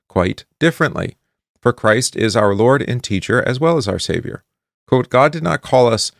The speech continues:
to uncleanness, but in holiness." First Thessalonians four seven. Thus, the psalm continues, quote, "I will instruct you and teach you in the way you should go. I will guide you with my eye." How we walk in Christ is of critical importance. We are not to take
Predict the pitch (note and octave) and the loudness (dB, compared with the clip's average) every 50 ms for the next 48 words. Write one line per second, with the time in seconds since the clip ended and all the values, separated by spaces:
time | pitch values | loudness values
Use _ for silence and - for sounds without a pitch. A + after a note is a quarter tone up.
0 | _ _ - - A#2 - - - E3 G3 A3 F3+ - G#2 F#2+ F2 E2+ F2 F#2+ G2 | _ _ -4 -2 -2 0 0 0 0 0 -2 -4 -4 -2 -2 -2 -2 -2 -2 -4
1 | - - - - - - - - _ F2 F#2 F2+ - - - E3 D#3+ A2+ - - | -6 -8 -10 -10 -10 -10 -10 -10 _ -8 -8 -8 -8 -4 -4 -2 -2 -2 -4 -6
2 | - - - - - _ _ _ _ _ _ _ _ - G2+ F2 - - E2+ - | -10 -12 -12 -14 -14 _ _ _ _ _ _ _ _ -4 -4 -4 -4 -8 -10 -10
3 | - E2+ F2 F2 F2 E2+ - - - E2+ E2 - - D#2+ E2 E2+ - _ _ _ | -8 -6 -4 -4 -4 -6 -8 -8 -10 -10 -8 -8 -8 -10 -10 -10 -12 _ _ _
4 | _ _ _ _ _ _ _ - - - _ _ _ _ - D3 D#3 C3+ - - | _ _ _ _ _ _ _ -20 -20 -20 _ _ _ _ 4 4 4 4 2 -4
5 | A#2 - - A2+ G#2 F#2+ F#2 - C3+ C3 F3 F#3 D3+ A2 - - - - _ _ | -6 -6 -4 -2 -2 -2 -2 -4 -2 0 0 0 0 0 -4 -6 -10 -14 _ _
6 | _ _ _ _ _ _ _ - B2+ B2+ - - A#2+ A#2 A2 A2+ A2+ G#2+ G2+ F#2 | _ _ _ _ _ _ _ 2 4 4 4 2 0 2 2 2 0 0 -2 -4
7 | - - C#3 C#3+ C#3 - D3 D3 D3 - G#2+ G2 F#2+ - B2+ B2 - - C3 C3+ | -2 0 2 2 2 0 0 0 0 0 -2 -4 -4 -4 -4 -4 -2 -2 -2 0
8 | A#2+ G#2 F#2+ G2+ G2 G2 F#2 - - F#2 E2+ - G#2 A2+ B2+ - - F#2 F2+ F#2 | 0 0 0 0 0 0 -2 -4 -6 -6 -2 0 0 0 0 0 -2 -2 -2 -4
9 | F2+ E2 G2+ G2+ G#2 G#2+ A2+ A#2+ G#2+ G#2 - A#2+ B2 - - C3 C3 G#2 F#2+ F2+ | -2 0 0 0 0 0 -2 -4 -6 -6 -6 -6 -6 -6 -6 -6 -6 -6 -6 -8
10 | E2 D#2+ _ _ _ _ _ _ _ _ _ - G#2 G2+ G#2 G#2 F2+ G#2 B2+ C#3+ | -12 -14 _ _ _ _ _ _ _ _ _ 0 0 2 2 2 2 4 4 4
11 | D3 - D#3 D3 C3 - A#2 G#2+ A2 A2+ - - - G#2+ F#2 G2 - - _ - | 2 2 -2 -6 -4 0 2 2 2 2 0 -4 -6 -6 -4 -6 -6 -6 _ -4
12 | F2 F2 - - F#2+ G2+ G#2+ - - D3 - - F2+ E2+ - - - - _ _ | -4 -4 -4 -4 -4 -4 -4 -4 -4 -4 -4 -4 -6 -8 -8 -10 -12 -14 _ _
13 | _ _ _ _ _ - G#2+ A2+ A2+ A2+ A#2 D3 D#3 - - - - _ - - | _ _ _ _ _ 0 0 2 2 2 0 -2 -4 -6 -10 -18 -18 _ -10 -10
14 | A#2 - - - G#2+ G2+ - - _ _ | -10 -6 -2 0 0 0 0 -4 _ _